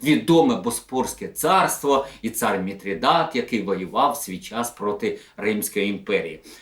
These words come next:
А Херсонес — це своєрідна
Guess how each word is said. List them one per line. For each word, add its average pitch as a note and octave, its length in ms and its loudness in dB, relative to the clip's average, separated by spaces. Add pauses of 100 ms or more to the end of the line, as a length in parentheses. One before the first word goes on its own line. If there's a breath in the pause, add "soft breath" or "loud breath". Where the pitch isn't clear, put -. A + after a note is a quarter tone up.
(140 loud breath)
А D3+ 100 0
Херсонес — E3+ 800 2 (240 loud breath)
це A3+ 200 4
своєрідна C#3+ 1200 2